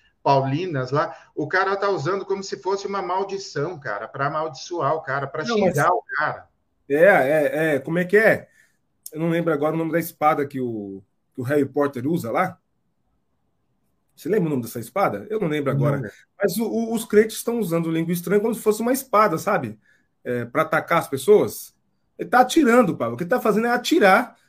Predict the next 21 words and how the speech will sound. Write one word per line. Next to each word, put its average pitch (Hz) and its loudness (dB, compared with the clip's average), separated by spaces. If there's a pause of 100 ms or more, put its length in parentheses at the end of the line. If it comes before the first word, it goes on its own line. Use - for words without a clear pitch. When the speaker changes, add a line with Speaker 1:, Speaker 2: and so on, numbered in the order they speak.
(140)
Speaker 2:
na 208 -2
pessoa 208 0
Speaker 1:
É 208 6
Speaker 2:
que 208 0
tá 214 -2
Speaker 1:
isso. 214 0
Speaker 2:
tentando 208 0
tirá-lo 208 4
dentro 202 2
do, 185 0
dentro 170 -2
do, 110 -6
do, 131 -6
do 135 -4
terreiro. 165 2 (400)
Um 233 2
absurdo, 180 0
uma 196 -2
vergonha, 156 -2 (400)
uma 143 -6
vergonha. 151 -2